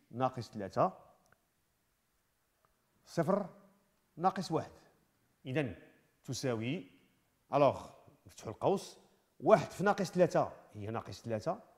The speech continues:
ناقص أربعة في ناقص واحد هي ناقص أربعة، مع هاد الناقص غتولي زائد أربعة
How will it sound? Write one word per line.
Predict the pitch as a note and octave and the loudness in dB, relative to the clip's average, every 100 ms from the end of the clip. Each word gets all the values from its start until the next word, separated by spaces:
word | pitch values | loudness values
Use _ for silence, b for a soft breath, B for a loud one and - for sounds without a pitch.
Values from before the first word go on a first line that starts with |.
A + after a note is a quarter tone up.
| _ _ _ _ - | _ _ _ _ -8
ناقص | A#2 F#3 F3 G#3 G3+ - - - _ _ - | 4 6 8 6 2 -4 -12 -20 _ _ -2
أربعة | D#3+ D3+ E3 F#3+ - - | 2 6 8 6 2 -12
في | - | -2
ناقص | F3 E3+ - | 0 0 0
واحد | F3 - G2+ - - - | 2 2 -2 -12 -18 -6
هي | B2+ | -2
ناقص | C3+ B2+ A#2+ | -2 -4 -6
أربعة، | A#2+ G#2 E3+ - - - | -6 -4 -4 -6 -20 -20
مع | A2 A2 | -4 -2
هاد | A#2 | 0
الناقص | A#2+ B2 | -2 -4
غتولي | A2 G#2+ A#2 F#3 - | -6 -6 -6 -8 -6
زائد | A#2 D#3+ A2 | -4 -4 -4
أربعة | F#2 G#2+ - - | -2 -2 -4 -8